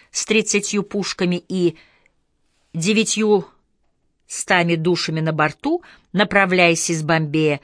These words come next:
в Телличерри при полном штиле, подвергся нападению индийского пиратского судна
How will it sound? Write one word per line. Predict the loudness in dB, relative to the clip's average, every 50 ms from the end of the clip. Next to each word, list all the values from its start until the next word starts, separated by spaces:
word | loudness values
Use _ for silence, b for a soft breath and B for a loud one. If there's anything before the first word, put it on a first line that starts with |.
| b b b b
в | -16 -16 -16 -16 -6 _
Телличерри | 0 0 2 2 2 0 0 -2 -2 -2 0 0 0 0 0 0 -2 -2
при | -2 0 -2 -2
полном | -2 2 2 2 2 2 -2 -4 -4
штиле, | -6 -6 -6 -4 -2 -2 0 0 0 -2 b b b b b b b b b b _
подвергся | -2 -2 0 2 2 2 2 2 0 -2 -2
нападению | -2 -2 0 2 2 2 2 2 0 0 0 0 -2
индийского | -4 -4 -6 -6 -6 -8 -6 -6 -6 -6
пиратского | -4 -4 -2 -2 0 -2 -2 -6 -8 -6 -6 -4
судна | -4 -4 -4 -4 -4 -4 -2 0 0 0 0 -2